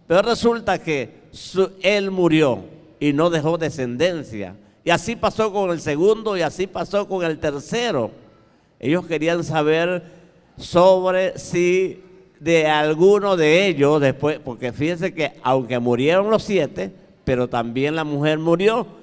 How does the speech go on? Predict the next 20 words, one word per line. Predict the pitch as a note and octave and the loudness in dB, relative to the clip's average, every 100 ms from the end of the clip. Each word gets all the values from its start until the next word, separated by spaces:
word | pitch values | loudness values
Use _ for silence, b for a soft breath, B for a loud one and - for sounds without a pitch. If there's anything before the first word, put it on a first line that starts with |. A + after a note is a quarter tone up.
| - | -16
y | - | -4
ellos | C3+ D#3 | 0 0
querían | F3 D#3+ E3 | 0 -2 -2
saber | D3+ D#3+ E3 E3+ | -2 0 0 0
si | - E3 | -2 -2
en | D3 | 0
la | D3 | -2
resurrección, | C3+ C#3 B2 C#3+ C3+ C3+ - E3 G3+ G3+ F#3 G3 G3+ B B _ | -2 -2 -2 -4 -2 -4 -4 -2 0 2 0 -6 -10 B B _
cuál | D#3 D#3+ F3+ G#3 A3 G#3+ G3 | 4 6 6 4 -2 -4 -2
de | E3+ D3+ D#3 F#3 | 2 4 6 4
ellos, | C#3 C3 D3+ E3+ E3+ - | 2 2 2 0 -6 -8
¿verdad? | B2 B2 C#3+ D3+ | -4 -2 -2 -2
A | - B2 | -4 -6
cuál | A#2 C#3+ F3 F#3+ | -2 0 0 2
de | E3+ | 2
ellos | D#3+ E3+ E3 | 2 0 -2
le | C3 | -2
iba | C#3 | -4
a | D3+ | -4
to-, | D3+ B2 | -6 -6